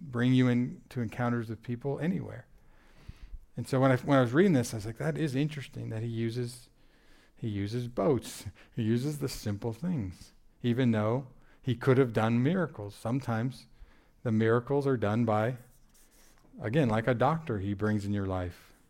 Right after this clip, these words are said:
or a friend he brings in your life, or somebody else who can help you out. No matter who is doing it, Jesus can still navigate through that and use those things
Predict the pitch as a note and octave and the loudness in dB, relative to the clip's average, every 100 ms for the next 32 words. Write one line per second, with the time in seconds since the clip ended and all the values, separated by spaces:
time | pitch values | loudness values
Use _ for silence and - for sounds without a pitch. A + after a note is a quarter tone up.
0 | _ - _ _ _ - G#2+ A2+ - C3+ | _ -20 _ _ _ -4 -2 -2 -2 2
1 | F3+ D3+ A#2 A2 A2 A2 G#2+ G2+ G2 F#2 | 2 2 0 -2 0 0 0 -2 -4 -6
2 | F2+ F2+ F#2+ - _ _ _ - - _ | -8 -10 -14 -20 _ _ _ -20 -20 _
3 | - G2+ - C3+ D3 C#3 C3 C#3+ A2+ - | -10 -8 0 2 4 4 6 4 2 -4
4 | G#2+ G#2+ - G#2 - B2 A#2+ G2+ F#2+ F#2 | -6 -6 -8 -6 -2 -4 -2 -2 -2 -4
5 | - - _ - - - B2 D3+ D3+ C3 | -10 -20 _ -20 -14 -2 4 6 4 2
6 | - - _ _ - F#3 D#3+ A#2 B2 D#3+ | -4 -20 _ _ 0 6 6 6 2 4
7 | C3 G2+ D3 A#3+ _ _ - D3 C#3 B2 | 2 0 -4 -10 _ _ -2 -2 0 -4
8 | B2 A2 - D#3+ A#2 A2+ A#2+ A#2 A2 G#2+ | -4 -6 -2 2 2 4 2 2 0 -4
9 | B2 A2+ G2 G2 - A#2+ G#2+ C3 D3+ G#2+ | -2 -2 0 -4 -4 -2 2 2 2 0
10 | G2 - - F#2 F#2+ | -2 -4 -10 -10 -10